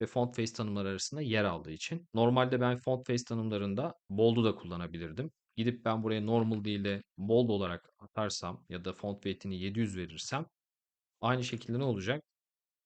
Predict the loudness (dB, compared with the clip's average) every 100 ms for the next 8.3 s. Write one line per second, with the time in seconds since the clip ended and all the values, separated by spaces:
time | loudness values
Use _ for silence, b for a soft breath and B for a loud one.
0 | _ _ _ _ _ _ _ _ -14 -14
1 | -14 -20 _ -12 -10 -8 -8 -8 -10 -2
2 | 2 2 2 -2 0 -2 -6 _ _ _
3 | _ -6 -4 -4 -6 -8 -6 -6 -4 -4
4 | -6 -10 -8 -8 -6 -6 -6 -6 -4 -6
5 | -8 -8 -8 -6 -10 -12 -16 _ _ -6
6 | -2 0 0 -2 -2 -2 -4 -6 -6 -2
7 | -2 -4 -8 _ -4 -4 -4 -4 -4 -2
8 | -4 -8